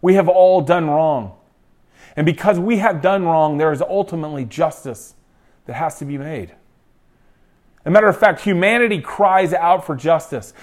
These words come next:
We see in our earthly, earthly challenges here on life when, when people do something that's wrong. There is something that is deep inside of each one of us that calls out and that wants justice for that.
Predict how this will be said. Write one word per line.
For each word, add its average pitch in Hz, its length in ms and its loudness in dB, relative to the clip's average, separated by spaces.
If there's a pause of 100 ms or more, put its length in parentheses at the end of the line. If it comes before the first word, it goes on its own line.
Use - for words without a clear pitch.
(140)
We 196 140 0
see 233 380 -2
in 175 80 0
our 160 280 2
earthly, 160 540 0 (1200)
earthly 196 260 4
challenges 180 640 0
here 170 180 0
on 156 160 -2
life 156 360 0
when, 139 220 -4 (200)
when 147 200 -4
people 156 680 -4 (320)
do 196 240 0
something 185 420 -2
that's 143 220 -6
wrong. 143 560 0 (1300)
There 175 160 4
is 139 80 -2
something 208 460 0
that 151 140 0
is 131 140 -6
deep 180 340 -2
inside 175 500 -2
of 156 80 -6
each 175 240 -8
one 170 200 -4
of 156 100 -4
us 135 180 -4 (240)
that 170 180 2
calls 196 400 2
out 170 260 6
and 151 120 -2
that 151 120 0
wants 156 380 -2
justice 160 520 -4
for 147 160 -10
that. 110 280 -6